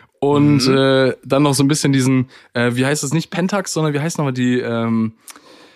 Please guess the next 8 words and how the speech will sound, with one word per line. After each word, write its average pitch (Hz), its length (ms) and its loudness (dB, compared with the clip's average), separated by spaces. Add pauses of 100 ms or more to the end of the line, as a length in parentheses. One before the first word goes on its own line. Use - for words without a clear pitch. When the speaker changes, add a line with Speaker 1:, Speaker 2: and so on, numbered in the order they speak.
(920)
Speaker 1:
ah, 143 580 -8 (240)
nicht, 143 220 -6
es 127 160 -8
sind, 180 180 -4
sind 156 180 -6
keine 151 160 -6
Panasonic, 120 520 -8
oder? 160 300 -6